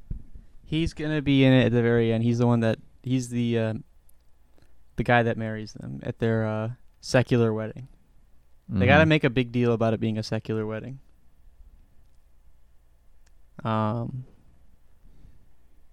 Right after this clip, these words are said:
Speaker 1: now, what's on the soundtrack?
Speaker 2: The Shins.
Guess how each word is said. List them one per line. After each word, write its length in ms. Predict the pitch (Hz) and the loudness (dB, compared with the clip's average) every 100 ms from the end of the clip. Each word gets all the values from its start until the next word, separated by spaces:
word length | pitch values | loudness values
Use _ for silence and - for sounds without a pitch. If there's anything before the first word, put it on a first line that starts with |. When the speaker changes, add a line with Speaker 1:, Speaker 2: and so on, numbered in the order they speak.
| - - - - - - | -20 -20 -20 -20 -14 -4
Speaker 1:
now, 160 | 127 127 | 4 6
what's 180 | 165 | 6
on 120 | 190 160 | 4 2
the 60 | |
soundtrack? 640 | 113 113 110 107 - - - - - - - - - - - - - - - - - - - - - - _ - _ - - | 0 0 0 -2 -6 -8 -10 -14 -20 -20 -20 -20 -20 -20 -20 -20 -20 -20 -20 -20 -20 -20 -20 -20 -20 -20 _ -20 _ -20 -8
Speaker 2:
The 100 | - | -6
Shins. 680 | - 95 85 80 - - | 0 4 4 2 -6 -12